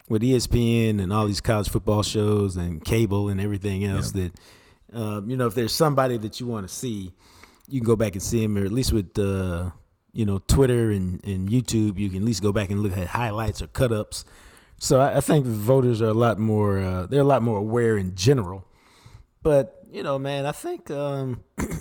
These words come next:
Speaker 1: I don't know why the award doesn't, doesn't carry any weight with me anymore.
Speaker 2: I don't
Speaker 1: I,
Speaker 2: know.
Speaker 1: I,
Speaker 2: See, I don't either, but
Speaker 1: I,
Speaker 2: I would agree with you.
Speaker 1: I told you, I think it's because it's, uh, it's, it's not, it's no longer about the best player. It's just the best quarterback,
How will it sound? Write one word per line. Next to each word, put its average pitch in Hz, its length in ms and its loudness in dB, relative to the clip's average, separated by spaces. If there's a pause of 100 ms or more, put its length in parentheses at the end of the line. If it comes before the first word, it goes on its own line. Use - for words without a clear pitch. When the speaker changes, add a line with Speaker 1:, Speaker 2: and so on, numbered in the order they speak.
(1300)
Speaker 1:
I 170 140 -8
don't 202 180 -2
know 185 140 4
why 151 420 4
the 135 120 4
award 123 460 4
doesn't, 107 680 -2
doesn't 123 300 0
carry 120 300 2
any 110 180 0
weight 110 260 -2
with 95 160 -8
me 90 160 -10
anymore. 85 480 -12 (220)
Speaker 2:
I 202 100 2
don't 269 160 6
Speaker 1:
I, 233 140 6 (100)
Speaker 2:
know. 160 100 4
Speaker 1:
I, - 40 -4
Speaker 2:
See, 190 240 2
I 208 100 4
don't 233 140 6
either, 233 240 6
but 135 140 4
Speaker 1:
I, 165 180 4
Speaker 2:
I - 20 6
would 190 160 6
agree 226 220 6
with 349 120 8
you. - 140 -2 (640)
Speaker 1:
I 139 100 0
told 240 320 0
you, 180 40 2
I 165 40 2
think 165 260 -2
it's 143 100 -6
because 143 360 -2
it's, 123 180 -4
uh, 123 300 0
it's, 120 260 -4 (1000)
it's - 240 -6
not, 143 420 2
it's 127 200 -4
no 139 160 2
longer 147 240 4
about 120 220 0
the 107 60 -8
best 120 260 -4
player. 131 260 -2
It's 90 120 -8
just 120 160 -10
the 117 60 -10
best 113 260 -6
quarterback, 101 480 -6